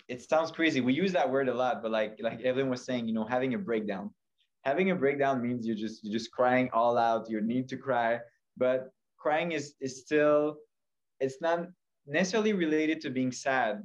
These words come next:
or stuff like that. It's simply related to, um, regulating, um, emotions, regulating, um, um, it's just, it's just a regulation process for your brain so that you can function again, right? So,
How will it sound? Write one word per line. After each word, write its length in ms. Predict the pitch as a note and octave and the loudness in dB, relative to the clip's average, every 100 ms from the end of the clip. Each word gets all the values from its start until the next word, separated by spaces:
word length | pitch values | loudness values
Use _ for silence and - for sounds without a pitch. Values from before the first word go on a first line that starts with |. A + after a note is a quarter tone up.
| - | -4
or 120 | A2 | -4
stuff 320 | - C3 B2+ | -2 -2 0
like 160 | A#2+ A2 | 0 0
that. 200 | G#2+ G#2+ | 0 0
It's 120 | - | -4
simply 240 | D3 D#3 | -6 -2
related 500 | D3 C3 B2+ C3 C3+ - | 2 4 4 4 2 -2
to, 280 | A#2+ A#2 - _ - | -4 -4 -10 _ -2
um, 260 | A2 A2 G2 | 0 2 0
regulating, 840 | A2+ B2+ C3+ B2 B2 B2+ B2+ B2+ B2+ _ - | 0 2 4 4 4 2 2 0 -4 _ -2
um, 300 | G#2+ G#2+ G#2 - G#2+ | 0 2 0 -6 -6
emotions, 640 | A2+ C3+ D3 - A2 G2 | 0 0 0 -4 -6 -4
regulating, 760 | A#2 B2 B2 A#2+ A#2 A#2 A#2 - - | -2 2 2 4 2 2 -2 -6 -6
um, 600 | G#2+ G#2 G#2 G2+ G2 - _ - _ _ D#2 | -2 -2 -2 -2 -4 -8 _ -20 _ _ -16
um, 380 | D#2 D2 - F3+ - _ _ _ - | -12 -12 -14 -18 -20 _ _ _ -4
it's 100 | C3 | 0
just, 220 | F#3+ - | 0 0
it's 120 | D3 | -2
just 180 | D#3 E3+ | 0 0
a 60 | D3+ | 2
regulation 680 | C3 D3 D3 C3+ C3 C3+ | 2 4 4 4 2 -4
process 680 | B2 - C#3 C3+ - G2+ - - - - - | -6 0 2 2 0 -2 -4 -16 -20 -12 0
for 100 | B2+ | 2
your 160 | A#2 | 2
brain 500 | G#2+ A2 C#3+ C3 B2+ B2+ _ - | 2 2 2 2 -2 -8 _ -10
so 180 | - | -2
that 220 | B2+ B2 B2 | 2 2 0
you 100 | B2 | -4
can 160 | C3 | -6
function 720 | B2 - C#3 C3 C3 A2 G2+ - - | -6 -4 -4 -2 -4 -2 -2 -6 -6
again, 420 | G#2 A2+ G2+ G2+ G2+ _ _ _ _ - | -2 0 0 -2 -8 _ _ _ _ -4
right? 240 | G#2 A2+ - _ _ | 0 0 -4 _ _
So, 360 | - - C3+ | -8 0 2